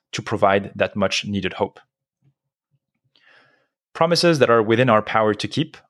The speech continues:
on the other hand, can strengthen the bond between physicians and parents. Promises to do our best to care about their child, to remember the ones we couldn't save. Two years after Wyatt died, I saw his parents again.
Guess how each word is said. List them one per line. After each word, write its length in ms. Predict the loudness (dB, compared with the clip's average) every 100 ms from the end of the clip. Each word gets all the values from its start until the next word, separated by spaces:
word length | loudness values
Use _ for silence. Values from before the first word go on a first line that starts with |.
| -4
on 140 | -2
the 120 | 2 2
other 140 | 2
hand, 300 | 0 -2 -2
can 140 | -2 -2
strengthen 460 | 0 0 2 0
the 80 | 0
bond 240 | 0 0 -2
between 240 | -6 -6
physicians 680 | -4 -2 -2 -2 -4 -8 -10
and 140 | -12 -6
parents. 420 | -6 -6 -12 -14 _ -6
Promises 420 | -4 -2 -2 -2
to 60 | 0
do 100 | 2
our 80 | 2
best 420 | 0 -2 -10 -18 _
to 100 | -14
care 420 | -8 0 2 2 0
about 420 | -2 0 0 -2 -6
their 180 | -2 -2
child, 500 | 0 0 -2 -6 -16 -20 _
to 100 | -8
remember 400 | -4 -2 0 0
the 120 | 0 0
ones 460 | 2 2 0 -6 -10
we 120 | -14 -12
couldn't 320 | -12 -14 -12
save. 260 | -12 -14 -20 _ _ _ _ _ _ -20 _ -6
Two 120 | 0
years 220 | 2 4
after 260 | 2 0 -2
Wyatt 360 | 0 0 -2 -2
died, 320 | 0 0 0
I 120 | -2
saw 280 | -2 0 0
his 160 | 0 -4
parents 320 | -4 -4 -4
again. 320 | -8 -10 -12